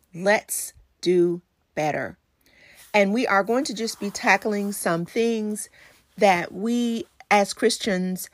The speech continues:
have, have gotten slack about, some things that we need to firm up. And today we're gonna talk about prayerlessness, the lack of prayer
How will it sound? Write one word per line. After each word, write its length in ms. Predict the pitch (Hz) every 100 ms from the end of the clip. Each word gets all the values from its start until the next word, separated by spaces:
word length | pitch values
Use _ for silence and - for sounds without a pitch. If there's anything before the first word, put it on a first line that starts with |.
| _
have, 520 | - 233 190 175 185 180 _ - _ _ _ -
have 240 | 196 190
gotten 460 | 208 196 170 170 - -
slack 600 | - - 202 - - - _ _ _ _
about, 440 | 175 156 151 - -
some 180 | 175 170
things 380 | 214 214 202
that 100 | 165
we 160 | 165 185
need 300 | 180 180 175
to 160 | 180 151
firm 420 | - 185 175 156
up. 260 | 143 - - _ _ _ - _ -
And 120 | 185
today 480 | 170 190 180 226 226
we're 140 | 185 196
gonna 240 | 196 160
talk 340 | - 196 208
about 640 | 196 156 156 160 143 - - _ _ _
prayerlessness, 1200 | - 220 214 170 151 151 - 156 127 143 - - _ _ _ _ _ _ -
the 140 | 170
lack 580 | 160 165 190 214 - - _ _ _ _ _ _ _ _ _ _ _ _ _ -
of 180 | 175
prayer 500 | - 214 185 175 170